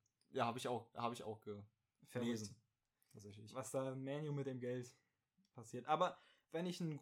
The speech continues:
Speaker 2: Man U-Transfer herausstechen würde, positiv, dann ist es Lisandro Martinez. Sehe ich hier auch als den fünf Besten. Dann, Tim, verrat uns hier deinen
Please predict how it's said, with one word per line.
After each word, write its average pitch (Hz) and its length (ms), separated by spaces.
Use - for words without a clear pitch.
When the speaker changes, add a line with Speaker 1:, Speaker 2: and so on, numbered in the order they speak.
Speaker 2:
Man 143 260
U-Transfer 135 560
herausstechen 123 640
würde, 120 200
positiv, 117 440
dann 113 180
ist 110 120
es - 380
Lisandro 139 480
Martinez. 117 520
Sehe 120 180
ich 113 80
hier 113 140
auch 110 160
als 123 360
den 143 160
fünf 180 240
Besten. 170 440
Dann, 123 180
Tim, 123 260
verrat 123 320
uns 131 160
hier 123 160
deinen 123 340